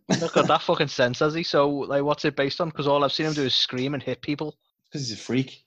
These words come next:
Speaker 1: He's a freak, Anthony. He's a
Speaker 2: He's a
Speaker 1: freak.
Speaker 2: freak.
Speaker 1: Super freak.
Speaker 2: Freaking freak.
Speaker 1: Super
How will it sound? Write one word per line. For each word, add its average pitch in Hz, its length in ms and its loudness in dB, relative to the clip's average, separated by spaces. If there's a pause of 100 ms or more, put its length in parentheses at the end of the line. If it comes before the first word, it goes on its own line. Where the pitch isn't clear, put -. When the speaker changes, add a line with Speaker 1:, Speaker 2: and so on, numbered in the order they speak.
Speaker 1:
He's - 160 -12
a - 40 -12
freak, 135 220 0
Anthony. 101 260 -4
He's 101 120 -6
a 107 40 -10
Speaker 2:
He's - 40 -12
a - 20 -12
Speaker 1:
freak. 131 260 2
Speaker 2:
freak. - 420 -4
Speaker 1:
Super 139 300 -6
freak. 120 260 0
Speaker 2:
Freaking 185 260 -2
freak. 208 340 -2
Speaker 1:
Super 107 240 -6